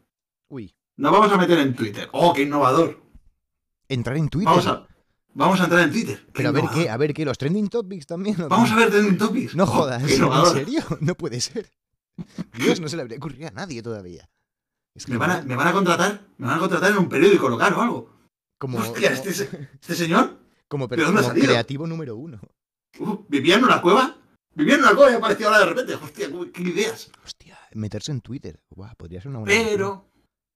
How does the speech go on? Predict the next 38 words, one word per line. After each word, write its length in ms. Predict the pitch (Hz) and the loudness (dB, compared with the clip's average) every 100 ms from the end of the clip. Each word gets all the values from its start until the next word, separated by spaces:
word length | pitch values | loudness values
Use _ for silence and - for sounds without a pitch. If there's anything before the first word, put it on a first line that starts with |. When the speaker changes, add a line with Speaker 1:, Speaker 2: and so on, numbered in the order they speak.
| _ _ | _ _
Speaker 2:
pero, 500 | 190 190 180 180 180 _ _ _ _ _ _ _ | -6 -6 -8 -12 -20 _ _ _ _ _ _ _
le 80 | 135 | -14
vamos 200 | 127 131 | -10 -10
a 60 | 113 | -10
dar 100 | 101 | -12
una 120 | 95 | -14
vueltita. 600 | 113 - - - - - _ | -16 -18 -20 -20 -20 -20 _
Speaker 1:
¿Qué 80 | 110 | -14
vueltita? 420 | 104 90 82 73 | -14 -14 -20 -18
A 20 | |
ver. 200 | 76 78 _ _ _ _ _ | -20 -20 _ _ _ _ _
¿Qué 80 | 117 | -12
vamos 220 | 101 90 | -12 -14
a 0 | |
Speaker 2:
Vamos 0 | |
a 40 | |
Speaker 1:
hacer? 120 | 104 87 | -16 -18
Speaker 2:
dar 120 | 78 | -20
la 60 | - | -18
Speaker 1:
O 40 | |
sea, 140 | 98 | -14
entramos 300 | 92 104 117 | -10 -8 -8
en 100 | 117 | -8
Twitter, 200 | 110 143 | -8 -4
Speaker 2:
Vamos 200 | 170 214 | 0 0
a 40 | 196 | 2
Speaker 1:
en 60 | |
Speaker 2:
ver, 120 | 196 208 | 2 2
Speaker 1:
trending 340 | 135 131 123 | 0 -4 -6
topic, 160 | 147 147 | -6 0
Speaker 2:
vamos 200 | 175 196 | 0 2
a 40 | |
Speaker 1:
¿y 20 | |
qué 20 | 190 | 2
Speaker 2:
ver, 80 | 202 | 2
Speaker 1:
vamos 140 | 117 | 0
a 40 | 101 | -8
hacer? 200 | 101 | -14